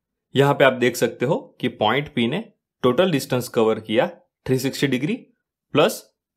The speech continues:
वन एटी डिग्री, तो ये हुआ वन एंड हाफ कन्वोल्यूशन। अगर ये कर्व में आपको नॉर्मल and tangent ड्रॉ करना है,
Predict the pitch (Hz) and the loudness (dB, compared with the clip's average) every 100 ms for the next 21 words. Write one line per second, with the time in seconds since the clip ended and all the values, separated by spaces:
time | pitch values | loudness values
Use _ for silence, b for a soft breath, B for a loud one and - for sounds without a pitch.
0 | 113 110 107 104 98 95 92 - - _ | -2 0 2 0 -4 -6 -8 -12 -16 _
1 | _ _ _ _ _ _ _ _ _ _ | _ _ _ _ _ _ _ _ _ _
2 | _ _ _ _ _ _ _ _ _ 135 | _ _ _ _ _ _ _ _ _ 2
3 | 123 139 123 113 202 - _ - 107 110 | 4 2 4 2 2 -2 _ -6 0 0
4 | 120 185 - _ - 120 - 110 98 95 | 0 -2 -6 _ 0 0 2 -4 -4 -4
5 | 95 - 101 - _ _ _ _ _ _ | -6 -8 -14 -18 _ _ _ _ _ _
6 | _ _ _ _ _ 147 180 165 147 143 | _ _ _ _ _ 4 6 6 4 6
7 | 123 143 285 - _ _ - 120 - 135 | 4 4 -4 -10 _ _ 0 0 4 4
8 | 120 117 151 156 135 127 123 123 107 110 | 4 4 2 2 0 0 0 0 2 2
9 | 107 101 98 101 175 - | 2 -2 -2 -2 -4 -8